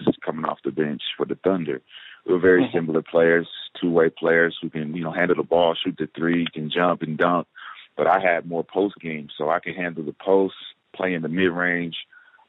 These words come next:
Speaker 1: you know, also do the same things that he can do. So right now, for him to be the star,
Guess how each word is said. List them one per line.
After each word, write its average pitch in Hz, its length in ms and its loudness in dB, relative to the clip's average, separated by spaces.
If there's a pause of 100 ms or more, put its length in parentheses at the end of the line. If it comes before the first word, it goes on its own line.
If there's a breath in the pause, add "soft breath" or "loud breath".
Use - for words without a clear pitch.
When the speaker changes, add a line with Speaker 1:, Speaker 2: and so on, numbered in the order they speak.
Speaker 1:
you 78 60 -6
know, 82 100 0
also 85 360 2
do 87 140 0
the 85 180 -6
same 76 200 0
things 85 220 -2
that 80 100 -2
he 95 120 0
can 87 160 -2
do. 82 240 -2
So 78 260 2 (360 soft breath)
right 85 220 4
now, 90 400 0 (100)
for 85 100 -2
him 98 200 -2
to 85 60 -4
be 90 140 0
the 80 100 -2 (120)
star, 95 400 2